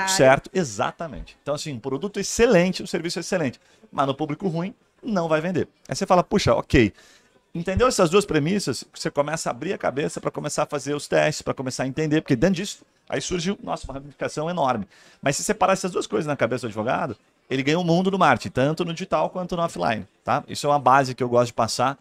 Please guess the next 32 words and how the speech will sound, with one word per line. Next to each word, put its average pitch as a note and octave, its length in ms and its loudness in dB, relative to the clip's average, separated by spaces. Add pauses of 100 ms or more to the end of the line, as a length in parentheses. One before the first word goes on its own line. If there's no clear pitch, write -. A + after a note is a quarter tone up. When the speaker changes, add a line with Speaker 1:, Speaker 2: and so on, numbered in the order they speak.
Speaker 1:
Uhum. G#3+ 240 -10
Speaker 2:
que B3 80 -6
eu G#2+ 40 0
acho A2 120 -2
que C3 100 -8
dá A#2+ 200 4
um, A#2+ 180 0
um A#2 100 -6
pouco B2+ 280 -2
do, A2+ 180 -2
do A#2 100 -4
tom C3+ 300 0
da, A#2 120 2
da A2 180 -2
conversa, A#2 580 0
da, A2+ 160 0
da, G2+ 220 -10
tá G#2 160 0
Speaker 1:
Sim. A2 60 -6
Speaker 2:
mesmo B2 180 -10
das A#2 160 -4
instruções A#2+ 400 -2
que B2+ 60 -2
eu A#2 40 -2
gostaria A2+ 240 -2
de G#2 60 -12
passar. A#2+ 220 -2
Speaker 1:
Então, D4+ 120 -4
primeiro D#4 440 -2
segredo B3 600 -6
aí, B3 220 -6
segmentação. C#4+ 1400 -6